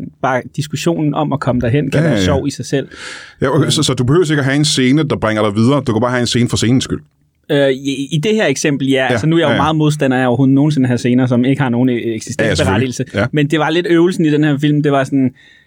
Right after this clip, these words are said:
Speaker 1: øh, jeg vil prøve at lave en film for en gangs skyld, hvor jeg ikke vil sige noget med den. Altså sådan, det skal ikke have et eller andet, øh, fucking budskab eller noget som helst. Nu vil jeg, fordi jeg har set nogle ting, jeg har skrevet før, og så har jeg siddet og været sådan noget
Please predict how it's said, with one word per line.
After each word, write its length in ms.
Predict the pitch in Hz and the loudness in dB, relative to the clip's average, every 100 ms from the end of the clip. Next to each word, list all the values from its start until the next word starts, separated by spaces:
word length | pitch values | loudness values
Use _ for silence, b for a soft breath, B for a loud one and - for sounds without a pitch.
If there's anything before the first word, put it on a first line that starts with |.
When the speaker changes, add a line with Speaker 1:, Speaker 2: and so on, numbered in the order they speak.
| - | -4
Speaker 1:
øh, 220 | 127 127 | 0 2
jeg 100 | 143 | 0
vil 60 | 143 | 0
prøve 160 | 185 | 2
at 60 | 175 | 2
lave 160 | 156 165 | 2 0
en 80 | |
film 220 | 151 170 156 | 0 -2 0
for 80 | |
en 100 | 135 | 0
gangs 260 | 139 147 143 | 0 -4 -6
skyld, 260 | - 147 135 | -4 -6 -2
hvor 180 | 135 | 0
jeg 120 | 135 131 | 0 0
ikke 100 | 131 | 0
vil 100 | 147 | -2
sige 260 | - 151 165 | 0 2 4
noget 220 | 139 131 | 4 4
med 140 | 117 | 2
den. 180 | 120 123 - | 2 0 -2
Altså 200 | 120 123 | -2 0
sådan, 220 | 131 123 | 2 0
det 120 | 131 | 0
skal 140 | - | -2
ikke 120 | 143 147 | -2 0
have 120 | 143 | 0
et 40 | |
eller 120 | 131 | 0
andet, 540 | 123 131 123 120 113 110 - | 0 0 0 0 -2 -2 -4
øh, 60 | 113 | -6
fucking 320 | - 123 135 | -4 0 0
budskab 440 | 139 131 - 117 110 | 2 0 0 -2 -2
eller 140 | 113 | 0
noget 180 | 120 127 | 2 2
som 140 | 123 | 0
helst. 160 | 127 - | 0 0
Nu 80 | 175 | 0
vil 60 | |
jeg, 100 | 180 123 | 0 -2
fordi 240 | 147 147 | -4 -2
jeg 80 | 135 | -2
har 160 | 127 131 - _ - | -2 -6 -10 _ -18
set 300 | - 170 156 | -6 -4 0
nogle 140 | 135 | -2
ting, 180 | 139 123 | -2 -4
jeg 80 | 123 | -4
har 60 | |
skrevet 280 | 123 117 131 | -4 -2 0
før, 160 | - 135 | 0 -2
og 200 | - - | -2 -4
så 80 | 135 | -4
har 80 | |
jeg 100 | 131 | -2
siddet 220 | - 127 127 | -2 0 2
og 40 | |
været 140 | 117 113 | 2 2
sådan 100 | 120 | 2
noget 240 | 123 147 | 4 2